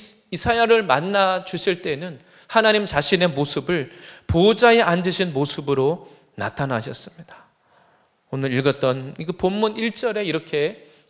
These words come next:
예, 설명합니다. "우시아 왕이 죽던 해에 내가 본즉 주께서 높이 들린 보좌에 앉으셨는데 그의 옷자락은 성전에 가득하였고."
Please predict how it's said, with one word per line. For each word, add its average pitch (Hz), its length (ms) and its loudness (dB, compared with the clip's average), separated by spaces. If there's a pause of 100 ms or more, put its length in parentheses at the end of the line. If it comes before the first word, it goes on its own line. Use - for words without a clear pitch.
예, 117 160 -10
설명합니다. 147 840 -6 (480)
"우시아 170 520 6
왕이 160 420 6
죽던 147 460 0
해에 127 320 0
내가 147 340 6
본즉 135 500 -4 (400)
주께서 165 600 4
높이 196 480 2
들린 208 400 2
보좌에 170 640 2
앉으셨는데 143 960 -6 (440)
그의 240 340 4
옷자락은 160 800 0
성전에 175 720 -4
가득하였고." 131 1080 -10